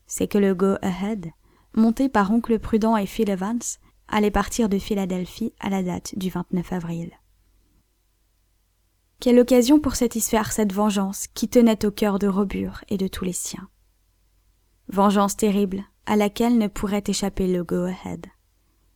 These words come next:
Vengeance publique, qui prouverait en même temps la supériorité de l'aéronef sur tous les aérostats et autres appareils de ce genre. Et voilà pourquoi, ce jour-là,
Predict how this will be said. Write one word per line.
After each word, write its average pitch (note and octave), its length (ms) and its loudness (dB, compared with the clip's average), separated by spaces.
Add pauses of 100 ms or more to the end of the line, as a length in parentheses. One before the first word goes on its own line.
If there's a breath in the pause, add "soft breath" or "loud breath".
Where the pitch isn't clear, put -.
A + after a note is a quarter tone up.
(460)
Vengeance B3 380 4
publique, G#3 560 -2 (440)
qui C4 140 4
prouverait C#4 480 2
en A#3+ 80 4
même A#3 220 6
temps B3+ 160 2
la G#3+ 120 2
supériorité A#3+ 720 2
de G#3 100 4
l'aéronef G3+ 680 0 (260 soft breath)
sur - 240 0
tous B3+ 140 2
les B3 180 6
aérostats A3 560 2 (220)
et A3 100 6
autres G3+ 240 0
appareils F#3 380 -2
de F3 80 -4
ce F#3 160 -8
genre. E3+ 420 -8 (1700)
Et G#3+ 80 0
voilà G#3+ 260 6
pourquoi, B3 400 -2
ce A#3 160 0
jour-là, G#3 460 -2